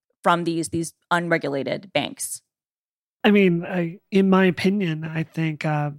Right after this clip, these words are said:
Speaker 2: I think it's, <sighs> I think it's gonna further radicalize the generation of people that have really bought into this as a, as a, a way forward,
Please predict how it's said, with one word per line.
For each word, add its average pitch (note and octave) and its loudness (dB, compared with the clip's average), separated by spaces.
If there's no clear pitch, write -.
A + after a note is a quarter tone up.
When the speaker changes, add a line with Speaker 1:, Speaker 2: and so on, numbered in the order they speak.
Speaker 2:
I F3+ 2
think F3 -2
it's, - -6
<sighs> - -8
I G3 -2
think C4 2
it's - -4
gonna G3+ 2
further F3 -2
radicalize E3+ -2
the D#3 -2
generation D3+ -4
of C#3+ -10
people D3 -8
that D3+ -8
have D3 -6
really D#3 -4
bought D3 -4
into D#3+ -10
this F#3 -2
as E3 0
a, D3+ 0
as D#3 -6
a, F3 -6
a D#3+ 0
way D#3 0
forward, D3+ -6